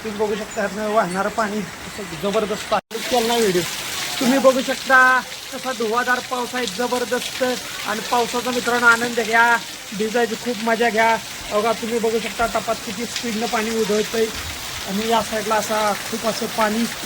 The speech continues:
पाणीच पाणी, अं, चोबोहरी झालेलं आहे.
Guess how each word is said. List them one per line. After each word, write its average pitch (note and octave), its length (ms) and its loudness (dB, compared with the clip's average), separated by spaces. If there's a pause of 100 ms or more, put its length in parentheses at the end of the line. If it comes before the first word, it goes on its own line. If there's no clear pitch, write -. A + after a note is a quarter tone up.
(460)
पाणीच B3 260 4
पाणी, B3+ 360 2 (540)
अं, G#3 460 2
चोबोहरी B3 680 4
झालेलं A3+ 340 2
आहे. F3+ 120 -2